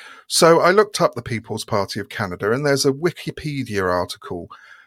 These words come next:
about it, which says it's a right-wing populist federal political party in Canada,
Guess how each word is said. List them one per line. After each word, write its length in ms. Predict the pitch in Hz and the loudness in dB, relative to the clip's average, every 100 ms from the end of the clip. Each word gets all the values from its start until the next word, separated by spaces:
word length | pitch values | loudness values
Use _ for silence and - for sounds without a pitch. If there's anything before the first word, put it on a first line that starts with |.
| _ - | _ -8
about 500 | - 98 90 - 160 | -2 0 0 -2 -2
it, 160 | 170 | -2
which 240 | 131 135 - | -2 -2 2
says 300 | 135 123 123 | 4 4 0
it's 240 | 117 - | -4 -4
a 80 | 117 | 0
right-wing 640 | 127 156 160 117 123 123 | 4 4 2 -2 -2 -2
populist 680 | 120 - - - 117 113 - | -4 -4 -4 -2 -2 -2 -6
federal 560 | - - 147 135 135 131 | -10 -2 0 2 2 2
political 480 | - 123 - - 117 | -2 -6 -6 -8 -8
party 500 | - 101 101 - 104 | -2 0 0 -6 -10
in 140 | 101 - | -12 -14
Canada, 560 | - 165 147 110 82 | -6 -2 0 0 -2